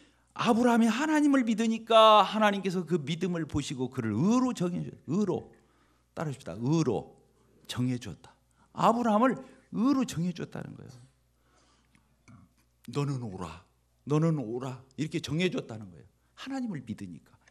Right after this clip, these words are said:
이런 단어가 얼마나 어려운, 이게 수사적 표현이냐 말이에요. 성경이 참 어려운 거예요. 그런데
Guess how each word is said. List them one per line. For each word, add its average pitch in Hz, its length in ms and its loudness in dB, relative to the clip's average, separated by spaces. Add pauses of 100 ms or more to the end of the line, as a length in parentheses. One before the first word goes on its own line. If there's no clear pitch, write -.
(220)
이런 247 280 2
단어가 156 400 0
얼마나 247 600 4
어려운, 175 460 0 (400)
이게 120 160 -2
수사적 247 520 -4
표현이냐 131 500 -6
말이에요. 69 300 -18 (380)
성경이 247 400 -4
참 - 360 -10
어려운 120 260 -2
거예요. 71 160 -10 (320)
그런데 131 640 2